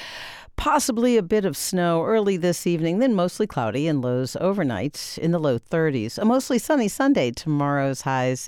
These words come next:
in the low forties. This is W B U R.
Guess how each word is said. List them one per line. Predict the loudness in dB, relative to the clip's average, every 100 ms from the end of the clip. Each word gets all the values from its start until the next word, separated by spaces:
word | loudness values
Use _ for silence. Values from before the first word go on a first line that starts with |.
| -2
in | 0
the | 0
low | 0 -2
forties. | -4 -4 -4 -4 -10 -12 -20 -12
This | -4 -4 -2
is | -4 -2
W | -4 -2 -4
B | -2
U | -2
R. | -2 -6